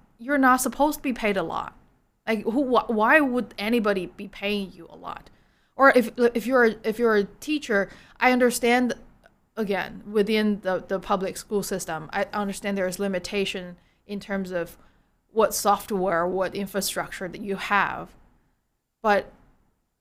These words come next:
like, as a, as a teacher,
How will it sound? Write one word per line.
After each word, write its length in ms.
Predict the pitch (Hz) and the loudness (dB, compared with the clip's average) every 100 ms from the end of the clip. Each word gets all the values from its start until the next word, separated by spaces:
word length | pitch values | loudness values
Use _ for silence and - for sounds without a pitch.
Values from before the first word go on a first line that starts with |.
| _ _ | _ _
like, 240 | 214 202 - | -12 -10 -8
as 220 | 247 262 | -4 2
a, 160 | 247 208 - _ _ - _ _ _ _ _ _ _ _ _ _ - | 2 2 -12 _ _ -20 _ _ _ _ _ _ _ _ _ _ -4
as 160 | 262 240 | 0 0
a 140 | 220 - | -2 -4
teacher, 720 | - 381 427 - - 180 165 | -14 -14 -14 -6 -6 -6 -10